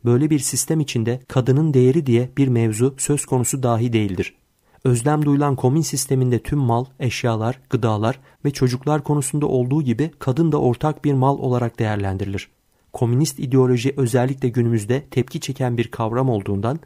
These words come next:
kadınların ortak kullanımı ifadesini açıkça dile getirmezler. Fakat zaten aile kurumunun ortadan kalkması kaçınılmaz olarak bu sonucu beraberinde getirir ki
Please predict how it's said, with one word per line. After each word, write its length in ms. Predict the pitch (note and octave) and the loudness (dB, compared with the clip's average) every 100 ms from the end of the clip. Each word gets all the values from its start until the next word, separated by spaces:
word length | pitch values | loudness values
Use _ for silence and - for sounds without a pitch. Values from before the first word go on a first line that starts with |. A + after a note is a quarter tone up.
| _ _ | _ _
kadınların 520 | - B2 B2+ C3 C#3+ | -4 0 2 2 0
ortak 400 | - B2 - D3 | -2 -4 -2 -4
kullanımı 380 | - C#3 C3 D3 | -4 -2 0 0
ifadesini 580 | D#3 - C3 B2+ - C3 | -2 -2 -2 -2 -4 -6
açıkça 420 | C3 D3 C3+ C#3 | -4 -6 -2 -2
dile 160 | B2 C3 | 0 0
getirmezler. 680 | A#2+ - A2 G#2 - F#2 - _ _ _ _ | 0 0 -4 -2 -4 -8 -10 _ _ _ _
Fakat 340 | - A#2+ D3+ C3+ | -4 -2 -2 0
zaten 400 | C#3 D3 C#3+ D3 | 0 0 -4 -4
aile 260 | B2 A#2 C#3+ | -2 0 0
kurumunun 480 | - D3 C#3+ C#3 C#3+ | -2 -2 0 0 -2
ortadan 440 | B2+ A#2 B2 C#3 | -4 -2 -2 -2
kalkması 600 | C3 A2+ - G#2 - C#3 - _ _ | -2 -4 -4 -4 0 -2 -2 _ _
kaçınılmaz 680 | - A#2+ B2 B2 B2 D3+ C#3 | -6 -4 -2 0 0 -2 -2
olarak 420 | C#3 A#2+ A#2+ - | -4 -2 -4 -4
bu 40 | |
sonucu 400 | C#3+ C#3 C3+ C3+ | -2 0 0 -2
beraberinde 560 | C3 B2 B2 B2+ C3 B2+ | 0 0 2 2 0 0
getirir 380 | A2 G2+ C3 D#3+ | 0 0 -2 -4
ki 260 | - B2+ | -4 -4